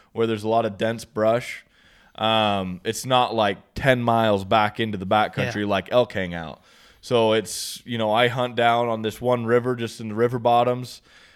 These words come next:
Speaker 1: Um, I can s-, kinda see some tops of houses from my tree stand. And in Idaho, you can't bait, so it's not like a bear hunt where you can bait these deer. In a lot of places you can.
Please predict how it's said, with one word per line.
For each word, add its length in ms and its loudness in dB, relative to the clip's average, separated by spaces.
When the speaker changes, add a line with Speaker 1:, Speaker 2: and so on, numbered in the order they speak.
Speaker 1:
Um, 320 2
I 60 2
can 180 -6
s-, 240 -14
kinda 260 0
see 320 -6
some 360 -10
tops 300 2
of 100 0
houses 440 -2
from 140 -12
my 140 -6
tree 240 -8
stand. 460 -2
And 480 0
in 140 0
Idaho, 340 2
you 180 -2
can't 340 -6
bait, 380 -2
so 120 -8
it's 140 -10
not 180 2
like 160 2
a 60 -2
bear 240 2
hunt 240 -6
where 120 -2
you 120 -4
can 160 -6
bait 240 -2
these 180 -6
deer. 240 -4
In 100 -4
a 60 -6
lot 220 4
of 100 -4
places 340 -4
you 60 -8
can. 460 -2